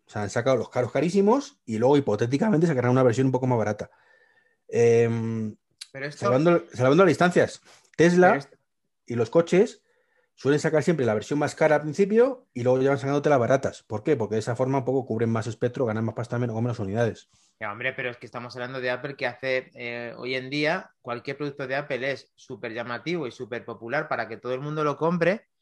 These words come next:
Speaker 1: Mm.
Speaker 2: Y si encima lo haces con un precio atractivo, como este HomePod Mini,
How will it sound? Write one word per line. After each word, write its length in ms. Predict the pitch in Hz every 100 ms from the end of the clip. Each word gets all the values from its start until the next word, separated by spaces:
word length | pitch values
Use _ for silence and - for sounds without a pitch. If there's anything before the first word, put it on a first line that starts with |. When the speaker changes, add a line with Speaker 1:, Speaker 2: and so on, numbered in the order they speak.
| _ _ -
Speaker 1:
Mm. 60 | 117
Speaker 2:
Y 360 | 139 135 - _
si 180 | - 143
encima 480 | 127 - 170 180 123
lo 100 | 135
haces 280 | 156 156
con 120 | - 127
un 120 | 131
precio 260 | 147 147 160
atractivo, 640 | 151 139 - 175 160 151
como 240 | 120 113
este 200 | 127 - 139
HomePod 360 | 143 139 139 131
Mini, 420 | 160 165 175